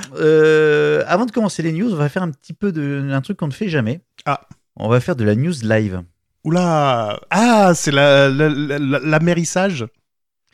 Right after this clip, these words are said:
Speaker 1: C'est ça, lama-, lama-, l'amartissage,
Speaker 2: Ouais.
Speaker 1: l'amartissage, lama-, de Persévérance.
Speaker 2: Yes.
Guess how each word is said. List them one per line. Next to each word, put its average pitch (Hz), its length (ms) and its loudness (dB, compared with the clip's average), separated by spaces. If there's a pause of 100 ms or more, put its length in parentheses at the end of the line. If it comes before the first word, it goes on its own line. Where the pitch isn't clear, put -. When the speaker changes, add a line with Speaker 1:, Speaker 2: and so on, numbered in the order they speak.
(240)
Speaker 1:
C'est 127 40 0
ça, 113 200 0
lama-, 131 420 2
lama-, 131 400 0
l'amartissage, 139 1040 -2
Speaker 2:
Ouais. 101 140 -8
Speaker 1:
l'amartissage, 127 920 -2
lama-, 120 260 -6 (340)
de 110 80 0
Persévérance. 147 880 -2
Speaker 2:
Yes. 90 480 -16